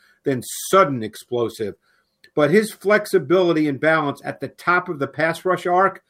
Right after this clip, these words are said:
and you know this as, a, as an offensive lineman, Ross, at that top of that pass rush arc, that's where it, the wins and losses occur. And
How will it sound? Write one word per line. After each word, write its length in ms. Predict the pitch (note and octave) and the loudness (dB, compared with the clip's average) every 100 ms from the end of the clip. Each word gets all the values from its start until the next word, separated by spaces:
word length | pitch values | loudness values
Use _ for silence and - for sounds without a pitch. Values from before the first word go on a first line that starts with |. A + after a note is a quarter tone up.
| _ _ - | _ _ -6
and 100 | D3 | -2
you 120 | D#3+ | 0
know 200 | D#3 E3+ | 4 2
this 200 | E3+ D#3 | 2 -2
as, 120 | C3 | -8
a, 140 | C#3+ | -8
as 140 | C#3 C3 | -6 -4
an 80 | D3 | -4
offensive 480 | D3+ D#3 C#3+ B2+ | -4 -6 -8 -6
lineman, 400 | C3 D3 D#3+ E3 | -4 -2 -2 -4
Ross, 340 | E3 F3 E3+ - - _ _ _ - | 0 2 2 -2 -14 _ _ _ 0
at 160 | E3 | 2
that 220 | F3+ G3 | 2 2
top 280 | - G3 G3 | 2 2 4
of 60 | F#3+ | 4
that 200 | F3 E3+ | 2 4
pass 300 | E3+ E3 - | 2 2 2
rush 220 | D#3 D3 | 0 2
arc, 380 | D#3+ D3 A#2+ - _ _ | 4 4 4 -2 _ _
that's 320 | - F3 F#3 E3 | 2 2 2 4
where 380 | F3 E3 D#3 | 6 8 6
it, 160 | D3 D3 D#3 - | 4 -2 -8 -6
the 80 | D3+ | -4
wins 320 | D3+ E3+ D3+ | 2 2 2
and 100 | D3 | 0
losses 380 | D3 C#3+ - A2+ | 2 2 0 -6
occur. 340 | A#2+ - G#2 - _ - _ _ | -4 -2 -2 -4 _ -20 _ _
And 280 | D3 C3 A2+ | -6 -4 -6